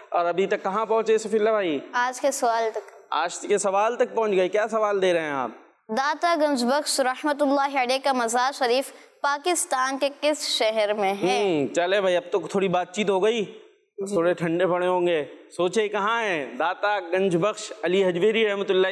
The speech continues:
Speaker 1: تعالیٰ علیہ کا مزار، کس شہر میں ہے؟ کوشش تو کر لیں تھوڑی سی۔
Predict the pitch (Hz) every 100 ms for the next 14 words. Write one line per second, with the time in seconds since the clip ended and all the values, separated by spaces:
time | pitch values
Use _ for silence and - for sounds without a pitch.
0 | 185 180 185 180 190 185 185 175 180 196
1 | 160 123 - - _ - 247 - 233 214
2 | 220 214 226 214 220 247 220 139 - -
3 | - _ _ _ _ 185 208 240 - 254
4 | 220 214 247 240 233 247 302 220 135